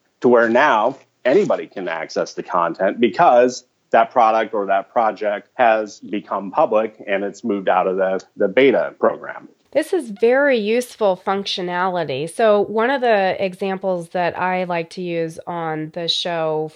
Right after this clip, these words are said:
Speaker 2: quite frequently is National Chewing Gum Company. I'm pretty sure there's not really a national chewing gum company, which is why I
Speaker 1: <laughs>
Speaker 2: like to use it. And so in this example, if you're a national chewing gum company and you're coming out with your winter berry flavor of gum,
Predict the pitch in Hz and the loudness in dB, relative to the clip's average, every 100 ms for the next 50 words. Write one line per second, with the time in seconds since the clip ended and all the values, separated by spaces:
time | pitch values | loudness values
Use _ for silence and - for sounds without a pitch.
0 | _ - 180 - 196 185 175 147 160 151 | _ -6 -6 -4 -8 -6 -6 -6 -6 -6
1 | - 175 170 - 185 165 180 - 208 185 | -6 -6 -8 -8 -6 -4 -4 -4 -2 -4
2 | 180 - - 175 170 151 147 127 139 - | -4 -4 -4 -4 -4 -4 -6 -8 -10 -10
3 | 143 127 120 107 170 170 - 196 214 - | -10 -10 -10 -8 -8 -10 -8 -4 -2 -2
4 | 208 190 175 180 - 160 156 170 156 165 | -2 -4 -4 -6 -6 -6 -6 -4 -4 -6
5 | 165 165 - 175 165 - 175 170 175 175 | -6 -8 -8 -8 -8 -8 -6 -6 -6 -8
6 | 190 180 190 180 - - 165 - 170 156 | -10 -10 -8 -6 -6 -2 -2 0 0 2
7 | 170 165 165 175 170 180 202 196 _ _ | 2 0 -4 -8 -8 -4 -4 -4 _ _
8 | - 226 233 233 - 294 294 269 247 202 | -2 -2 0 0 0 -2 0 -2 -4 -4
9 | 185 170 165 175 160 180 208 247 262 240 | -4 -4 -2 -4 -2 -4 -2 0 0 0
10 | 214 - 208 185 - 185 170 165 160 160 | 0 -2 -4 -4 -4 -4 -4 -4 -6 -8
11 | 175 160 160 156 156 170 185 214 226 - | -8 -8 -8 -6 -6 -6 -4 -4 -4 -8
12 | 208 196 180 170 175 170 180 165 165 180 | -6 -4 -2 -2 -4 -6 -6 -4 -4 -6
13 | 202 - 190 170 160 151 151 151 175 165 | -6 -6 -6 -4 -2 -2 -2 -4 -6 -4
14 | 175 185 180 180 175 160 139 143 | -2 -2 -2 -4 -4 -2 -2 -4